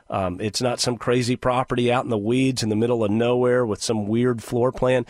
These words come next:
If you have a three two two and it is clean and functional in a decent area,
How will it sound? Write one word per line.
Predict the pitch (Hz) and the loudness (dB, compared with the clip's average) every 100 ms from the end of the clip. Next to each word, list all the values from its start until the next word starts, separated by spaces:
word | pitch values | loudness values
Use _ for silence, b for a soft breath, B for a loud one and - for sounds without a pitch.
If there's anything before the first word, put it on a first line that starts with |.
| B B | B B
If | 95 | -4
you | 151 214 | 0 2
have | 160 117 | 2 0
a | 92 | -2
three | - 123 156 180 185 b b b - | -4 -2 0 0 -2 b b b -4
two | 170 175 175 160 | 2 4 4 0
two | - 156 117 104 b b - | 0 2 2 -2 b b -2
and | 110 | 2
it | 165 | 2
is | 180 113 | 2 -2
clean | - 139 160 139 | -2 2 2 2
and | 110 | 0
functional | 135 139 - 147 147 143 | 0 0 0 2 2 0
in | 117 | -2
a | 98 | -2
decent | 101 135 113 107 | 0 0 0 0
area, | 117 123 120 | 2 2 0